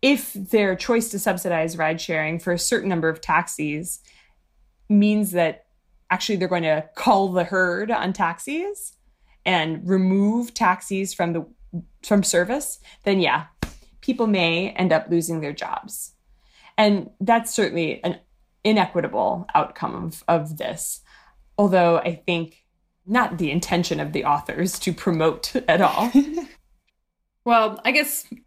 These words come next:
Speaker 2: for better or worse, we can say that all of this is completely theoretical right now. So the shareability that they've mapped out didn't actually happen.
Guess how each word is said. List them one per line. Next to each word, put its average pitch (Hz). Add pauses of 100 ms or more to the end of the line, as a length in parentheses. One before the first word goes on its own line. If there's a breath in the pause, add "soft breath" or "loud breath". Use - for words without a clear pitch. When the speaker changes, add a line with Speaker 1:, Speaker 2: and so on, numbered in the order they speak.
(180)
Speaker 2:
for -
better 262
or 208
worse, 196 (120)
we 233
can 240
say 220
that 185
all 214
of 196
this 202
is 180
completely 208
theoretical 185
right 170
now. - (720 loud breath)
So 175
the 202
shareability 220
that 170
they've 190
mapped 180
out 180
didn't 185 (140)
actually 185
happen. 180